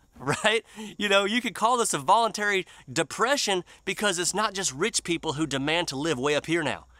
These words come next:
It's every single class that is told, "You're at, you know, twenty-three, twenty-four, twenty-five years old, you should be living up here. You should be taking pictures on Instagram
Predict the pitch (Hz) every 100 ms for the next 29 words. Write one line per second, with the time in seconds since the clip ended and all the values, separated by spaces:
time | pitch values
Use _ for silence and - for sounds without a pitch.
0 | - 147 143 - 151 185 180 - 156 131
1 | - 110 90 - - - 135 127 - 180
2 | 180 151 - - - - 170 180 - -
3 | 151 143 - 185 170 185 175 185 175 180
4 | 170 185 170 165 160 160 180 185 - -
5 | 165 170 151 160 175 165 156 - 180 113
6 | 98 147 170 151 143 175 175 147 113 _
7 | - _ - 220 - 156 151 180 - 135
8 | 160 156